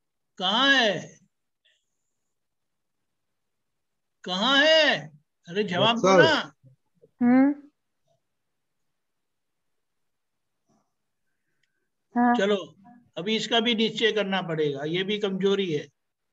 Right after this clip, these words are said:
Speaker 1: ये देखो क्या है, एक ही है, बोलो कितनी ढेर सारी पेन रखता हूं मैं।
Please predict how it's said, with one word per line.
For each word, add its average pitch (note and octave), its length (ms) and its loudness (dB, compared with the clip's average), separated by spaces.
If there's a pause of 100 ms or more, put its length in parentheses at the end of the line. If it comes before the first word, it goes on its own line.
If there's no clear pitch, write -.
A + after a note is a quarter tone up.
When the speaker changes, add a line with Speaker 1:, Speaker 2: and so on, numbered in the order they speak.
(160)
Speaker 1:
ये G3 80 0
देखो G#3+ 580 0 (2250)
क्या F#3 160 -4
है, F3 520 -4 (460)
एक G3+ 200 -6
ही B3+ 140 0
है, C4 560 2 (1160)
बोलो A3 560 0 (2500)
कितनी A3+ 280 -4
ढेर A3 460 2
सारी G#3+ 320 2
पेन G#3 260 0
रखता G#3 260 -2
हूं G#3+ 140 0
मैं। F3+ 200 -4